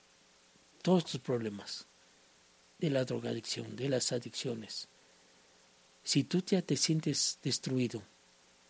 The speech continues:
acércate a Dios y empieza a edificar tu espíritu.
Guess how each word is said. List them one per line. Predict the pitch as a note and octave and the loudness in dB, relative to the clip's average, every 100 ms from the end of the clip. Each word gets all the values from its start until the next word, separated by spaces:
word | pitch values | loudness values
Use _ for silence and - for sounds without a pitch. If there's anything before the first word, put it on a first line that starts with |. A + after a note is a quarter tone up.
| - - | -16 -10
acércate | - C#3 - G#2+ - | -4 -2 -4 -8 -8
a | |
Dios | A2+ F2+ - - - - - - - - - - - - - - - - - - - - | -8 -8 -10 -12 -14 -20 -20 -20 -20 -20 -20 -20 -20 -20 -20 -20 -20 -20 -20 -20 -12 0
y | B2+ | 2
empieza | A#2 C#3+ C3+ | 2 0 0
a | C3+ | -2
edificar | A#2+ - - B2 | -4 -8 -8 -8
tu | - - | -6 -10
espíritu. | - - - - - | -10 -10 -12 -14 -18